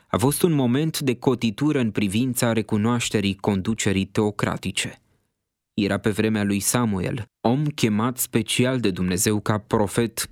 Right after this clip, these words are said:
preot și judecător. Fără să-i poată reproșa lui Samuel ceva legat de integritatea sa,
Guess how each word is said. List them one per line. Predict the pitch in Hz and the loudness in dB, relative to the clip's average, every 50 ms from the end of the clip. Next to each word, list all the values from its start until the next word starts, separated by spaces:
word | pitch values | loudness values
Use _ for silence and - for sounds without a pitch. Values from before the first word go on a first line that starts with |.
| - | -2
preot | - 113 110 107 104 98 95 95 - - - _ _ | 0 2 2 4 4 2 2 0 -4 -8 -12 _ _
și | - - - 110 | -2 0 0 0
judecător. | 92 - 95 87 90 - - 95 87 - 87 85 95 95 - - - _ _ _ _ _ _ _ _ _ _ _ _ _ _ | 0 0 0 0 0 0 0 -2 0 0 0 -2 -2 -4 -6 -10 -16 _ _ _ _ _ _ _ _ _ _ _ _ _ _
Fără | _ - - 95 92 92 | _ -6 -2 0 0 0
să-i | - - 95 90 | 0 0 -2 -2
poată | 90 - - 107 107 104 - 98 | -2 0 0 0 0 2 0 0
reproșa | 90 90 87 - - 92 - - 113 107 | 0 0 -2 -2 -4 -2 0 0 0 2
lui | 104 95 92 90 | 2 0 0 0
Samuel | 90 - - 113 107 107 101 92 90 90 92 | 0 0 0 0 0 0 0 0 0 -2 -2
ceva | 92 - - 101 90 104 113 120 | -2 -2 -2 0 2 2 2 2
legat | 117 107 92 92 - 107 113 117 - - - | 2 0 -2 0 0 0 0 0 -4 -4 -2
de | - | -2
integritatea | 95 92 90 - 101 90 87 92 90 87 - 110 113 110 98 90 | 0 0 0 -2 -2 -2 -2 -2 -2 0 0 -2 0 0 0 0
sa, | - - 120 113 110 | 0 0 0 0 0